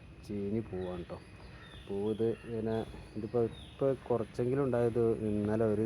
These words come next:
ദിവസം വെയിലുണ്ടായതുകൊണ്ടാണ്. അല്ലെങ്കിൽ ഇപ്പോൾ അതുപോലെ അത് ചീഞ്ഞിട്ടുണ്ടാവും. അപ്പോൾ ഈ ബോഗൺവില്ലൻ്റെ സീസൺ ഏതായാലും കഴിഞ്ഞ്, ഇനി നമുക്ക് ആ ചെടികൾ ഹെൽത്തി ആയിട്ട്, പിന്നെ, പ്രൂൺ ചെയ്ത് നിർത്തുക എന്നുള്ള ഒരു ഇത് മാത്രമേ ഉള്ളൂ.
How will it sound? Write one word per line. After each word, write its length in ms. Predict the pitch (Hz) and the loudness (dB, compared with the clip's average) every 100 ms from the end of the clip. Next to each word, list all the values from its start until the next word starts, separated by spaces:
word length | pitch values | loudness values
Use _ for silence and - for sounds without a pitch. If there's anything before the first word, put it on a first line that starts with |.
| 107 | 2
ദിവസം 300 | 101 - 107 | 0 0 0
വെയിലുണ്ടായതുകൊണ്ടാണ്. 960 | 98 90 90 101 185 175 170 170 170 165 85 | 0 0 0 0 0 -2 -4 -4 -6 -6 -6
അല്ലെങ്കിൽ 240 | 90 98 | -6 -6
ഇപ്പോൾ 160 | 101 110 | -4 -4
അതുപോലെ 360 | 104 101 104 107 101 | -2 -2 0 2 0
അത് 120 | 98 104 98 - | 2 0 0 -4
ചീഞ്ഞിട്ടുണ്ടാവും. 640 | 92 90 90 92 85 76 - - - - - - - | -4 -4 -4 -6 -8 -10 -14 -16 -16 -16 -16 -16 -14
അപ്പോൾ 160 | - 120 | -6 0
ഈ 40 | 120 113 | 2 4
ബോഗൺവില്ലൻ്റെ 640 | 113 117 127 139 143 160 160 | 4 2 0 0 2 0 0
സീസൺ 320 | 123 110 117 110 | -2 0 2 2
ഏതായാലും 320 | 98 98 104 95 | 2 0 0 -2
കഴിഞ്ഞ്, 240 | 92 98 | -4 -4
ഇനി 100 | 98 208 | -2 -2
നമുക്ക് 240 | 208 - 110 | -2 -2 0
ആ 40 | 110 110 - - - - | 0 -2 -8 -10 -10 -4
ചെടികൾ 440 | 117 107 104 110 113 120 - - - - | -2 0 2 2 4 2 0 -12 -12 -4
ഹെൽത്തി 340 | 110 98 - 117 110 | -2 -2 -2 2 2
ആയിട്ട്, 280 | 107 110 110 - - - - - - - | 2 -2 -8 -10 -12 -6 -4 -2 -4 -2
പിന്നെ, 340 | 107 107 104 104 104 95 | 0 2 2 0 0 -2
പ്രൂൺ 180 | 101 98 95 | -2 0 0
ചെയ്ത് 240 | 107 101 107 104 | 0 0 0 0
നിർത്തുക 320 | 90 - 101 | -2 -4 -2
എന്നുള്ള 240 | 101 95 95 98 - - 110 | 0 0 -2 -4 -8 -12 -8
ഒരു 160 | 101 101 - - - - - | -4 -4 -4 -10 -12 -10 -4
ഇത് 160 | 101 98 98 | -2 0 -2
മാത്രമേ 380 | 90 87 - 92 | -4 -6 -6 -4
ഉള്ളൂ. 160 | 82 | -4